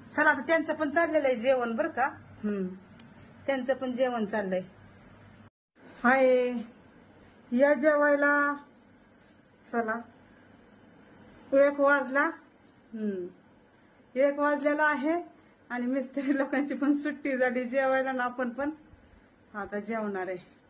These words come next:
लय गरम होतंय. लय म्हणजे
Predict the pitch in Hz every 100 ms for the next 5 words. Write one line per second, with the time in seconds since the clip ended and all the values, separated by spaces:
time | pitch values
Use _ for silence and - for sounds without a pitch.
0 | _ _ _ _ _ _ _ _ - -
1 | - - - - - - 240 269 285 294
2 | 277 240 254 302 - - _ - _ -
3 | _ _ - _ - - 233 269 277 262
4 | 294